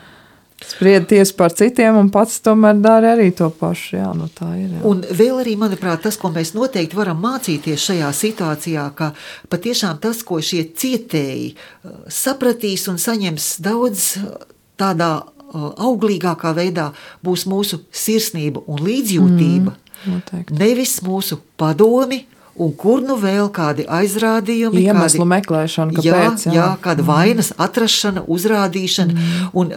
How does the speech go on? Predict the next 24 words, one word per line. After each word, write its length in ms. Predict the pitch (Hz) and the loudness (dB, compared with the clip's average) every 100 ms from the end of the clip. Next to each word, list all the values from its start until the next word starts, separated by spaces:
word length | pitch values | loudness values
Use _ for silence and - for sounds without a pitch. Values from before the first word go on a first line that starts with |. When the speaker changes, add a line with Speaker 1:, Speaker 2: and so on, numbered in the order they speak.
| - - | -10 -4
Speaker 2:
tas 200 | 226 226 | -4 0
varbūt 380 | 214 190 220 220 | 0 2 2 2
patiešām 500 | 202 262 285 208 156 | 0 0 0 0 0
arī 220 | 165 156 | -2 -2
mums 180 | 151 147 | -4 -4
ļoti, 320 | 214 202 - | 0 0 0
ļoti 360 | 202 294 240 175 | -2 0 0 0
jāņem 360 | 180 151 143 147 | -2 -2 -4 -4
vērā. 400 | 175 151 139 135 - - - | -2 -2 -2 -6 -12 -12 0
Un 280 | 208 254 226 - - | 0 0 -4 -14 -6
kā 140 | 185 220 | -2 0
arī 160 | 226 | 0
mēs 220 | 196 185 202 | 0 -2 -2
tiekam 320 | 202 160 156 | -2 -2 -4
mudināti 520 | 190 208 214 202 175 - - | -4 -2 -2 -2 -6 -16 -8
tomēr 340 | 202 185 165 - | -2 0 -2 -4
vairāk 540 | 147 185 226 202 160 - _ - | -2 0 2 0 -2 -6 _ -4
kļūdīties 600 | 202 175 156 151 147 - | -2 0 -2 -2 -6 -6
uz 160 | 151 | -8
mīlestības 760 | 156 180 208 196 - 151 135 - | -4 -2 -2 -2 -4 -6 -4 -2
un 60 | 175 | 0
Speaker 1:
Mm. 80 | 165 | 2
Speaker 2:
žēlastības 800 | 170 208 269 208 - 160 139 - | 2 2 2 0 -2 -4 -4 -6
pusi, 520 | - 160 175 - - | -2 -2 0 -6 -8